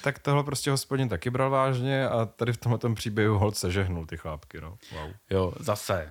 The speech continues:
Speaker 2: eh, nebavíme se o historické události, protože my to nemůžeme nějak verifikovat, že tohle to je to, co se stalo. Je to příběh, který tam, eh, v té Bibli je, eh,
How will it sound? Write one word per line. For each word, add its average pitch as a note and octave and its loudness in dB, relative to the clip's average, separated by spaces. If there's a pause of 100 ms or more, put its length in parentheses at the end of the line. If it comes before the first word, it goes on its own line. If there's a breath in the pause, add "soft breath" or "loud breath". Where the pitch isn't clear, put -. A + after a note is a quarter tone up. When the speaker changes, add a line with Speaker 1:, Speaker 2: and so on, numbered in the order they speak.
(140)
Speaker 2:
eh, F2 -4
nebavíme G2+ 0
se - -6
o G2 -4
historické G2 -6
události, G2+ -4
protože G2 -4 (280 loud breath)
my G#2 -2
to G#2+ -2
nemůžeme A2 0
nějak A2+ 2
verifikovat, G#2 0
že G2+ -2 (320)
tohle A2 2
to G#2+ -2
je G#2+ 2
to, G#2 -2
co G2+ -6
se G2+ -4
stalo. F2+ -4
Je F2 -10
to A2 -4
příběh, A2+ -4
který A2 -6
tam, A2 -6 (100)
eh, G2 -4
v - -12
té A2+ -10
Bibli A2 -2
je, G2 2
eh, - -20